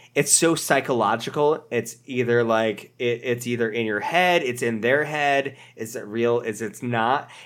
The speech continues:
And that is the one thing in this movie that tras-,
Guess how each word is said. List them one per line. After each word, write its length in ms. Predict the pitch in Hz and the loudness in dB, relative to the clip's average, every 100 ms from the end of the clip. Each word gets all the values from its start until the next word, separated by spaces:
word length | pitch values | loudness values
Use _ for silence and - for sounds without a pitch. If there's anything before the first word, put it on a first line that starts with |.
| - | -6
And 180 | 120 135 | -2 2
that 120 | 160 | 2
is 160 | 156 | 0
the 160 | - 143 | 6 6
one 480 | 123 120 139 190 202 | 6 2 4 4 0
thing 400 | 208 214 202 185 | 4 6 6 4
in 180 | 143 170 | 2 4
this 260 | 202 196 | 2 2
movie 640 | 196 196 139 127 110 104 - - - | 6 8 8 6 4 2 -2 -20 2
that 200 | 131 127 | 2 2
tras-, 480 | - 151 139 - | 0 2 2 0